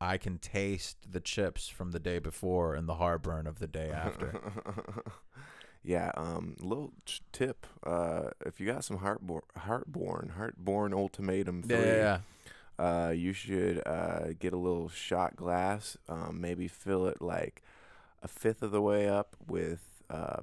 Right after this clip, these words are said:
Speaker 2: baking soda.
Speaker 1: That's what rappers are talking about in the
Speaker 2: Arm-,
Speaker 1: songs.
Speaker 2: Arm and
Speaker 1: Baking soda.
Speaker 2: yeah, they're talking about curing heartburn.
Speaker 1: Yep.
Speaker 2: It's a, it's a common thing amongst the, uh, urban rap community.
Speaker 1: Yeah, you're eating a lot of deep fried
Speaker 2: Um,
Speaker 1: foods.
Speaker 2: yeah, it's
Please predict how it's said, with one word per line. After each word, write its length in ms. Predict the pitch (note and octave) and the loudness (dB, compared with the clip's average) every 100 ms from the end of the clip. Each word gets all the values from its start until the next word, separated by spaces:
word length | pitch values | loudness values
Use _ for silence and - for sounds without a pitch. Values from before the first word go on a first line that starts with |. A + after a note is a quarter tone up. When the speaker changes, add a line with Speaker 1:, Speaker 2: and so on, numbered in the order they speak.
| - | -4
Speaker 2:
baking 340 | E2+ G#2 E2+ D2+ | -2 -2 -4 -8
soda. 360 | - G#1+ A#1+ | -6 -6 0
Speaker 1:
That's 120 | G#2+ B2 | 0 2
what 100 | A2 | 6
rappers 320 | B2 C3+ G#2+ | 8 8 2
are 60 | F#2 | 2
talking 300 | G2+ F#2 F#2 | 2 2 2
about 180 | F#2 E2+ | 2 4
in 60 | |
the 40 | F#2 | 4
Speaker 2:
Arm-, 60 | |
Speaker 1:
songs. 220 | G#2 G#2+ G2 | 4 4 6
Speaker 2:
Arm 160 | C3+ | 10
and 80 | A3+ | 10
Speaker 1:
Baking 180 | G3 E3+ | 8 0
soda. 200 | - - | 2 2
Speaker 2:
yeah, 140 | F#2+ | 2
they're 180 | F2+ F#2+ | 4 2
talking 320 | F#2+ A2 G#2+ | 4 2 4
about 200 | G#2+ G#2 | 4 2
curing 280 | - G#2+ G2+ | 2 0 2
heartburn. 580 | G#2 A2 - B1+ G#1 - - | 4 2 0 -6 -8 -6 0
Speaker 1:
Yep. 140 | G#2 | 0
Speaker 2:
It's 100 | F2 | 0
a, 200 | E2+ E2 | -2 -2
it's 140 | - - | -4 -6
a 40 | |
common 640 | - G2 G2 G2 F#2+ F#2 | 0 2 4 2 -2 -4
thing 320 | F2 F#2 F#2 F#2 | -4 -2 0 -2
amongst 400 | F#2 F#2 F2 - | -4 -6 -8 -8
the, 200 | F2+ D#2+ | -6 -4
uh, 100 | D2 | -4
urban 560 | D#2+ F#2 F#2 F#2 F2+ F2+ | -2 -2 -2 -4 -4 -2
rap 320 | F2 F2+ - | 0 0 -2
community. 520 | E2+ F2 F2 E2+ E2 | -6 -4 -2 -4 -4
Speaker 1:
Yeah, 60 | G#2 | 0
you're 80 | F2+ | 0
eating 120 | F#2 | 2
a 100 | F2+ | 4
lot 140 | F2+ E2+ | 4 4
of 60 | |
deep 200 | F2+ F2 | 2 0
fried 260 | D2+ F2+ E2+ | 4 4 2
Speaker 2:
Um, 60 | |
Speaker 1:
foods. 340 | - E2+ E2+ - | 0 0 0 -2
Speaker 2:
yeah, 220 | G2 F2 | 0 2
it's 360 | D#2+ - - - | 2 -2 -6 -8